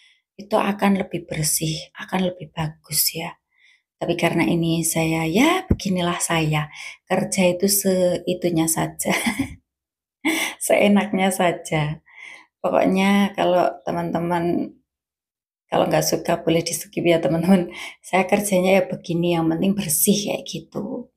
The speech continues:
Nah, ini setengah sebelas, alhamdulillah sudah selesai untuk kamarnya Pak Bos. Dan ini lanjut untuk bagian lantai atau tangga.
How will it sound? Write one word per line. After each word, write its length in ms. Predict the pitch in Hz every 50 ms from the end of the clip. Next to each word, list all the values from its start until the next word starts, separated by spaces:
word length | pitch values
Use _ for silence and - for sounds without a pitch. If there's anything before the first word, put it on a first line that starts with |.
| _ 220
Nah, 320 | 226 233 233 240 233 208
ini 240 | 196 220 214 226 226
setengah 400 | 226 - - 196 202 208 208 208
sebelas, 560 | 208 - - - 180 180 180 180 190 185 - - 185
alhamdulillah 400 | 180 180 180 175 175 165 175 180
sudah 320 | 180 - - - - 165
selesai 560 | 165 - - 170 180 - - - - 185 202 208
untuk 240 | 208 202 190 -
kamarnya 480 | - 185 180 180 175 180 175 175 175 -
Pak 240 | 170 165 - _ _ _
Bos. 320 | 190 196 214 233 - - -
Dan 240 | - - 175 170 175
ini 240 | - - 175 185
lanjut 720 | 190 190 185 185 180 180 175 - - 208 214 - - - _
untuk 640 | - 220 214 214 208 - - 117 233 - - _ _ _
bagian 720 | _ 175 170 175 - - - 190 196 196 202 208 208 208 208 - - - _ _ _ _ -
lantai 720 | 214 208 202 196 196 202 208 - 208 208 202 202 - -
atau 320 | - - - - - -
tangga. 720 | - - 175 165 175 170 170 170 175 170 165 156 156 156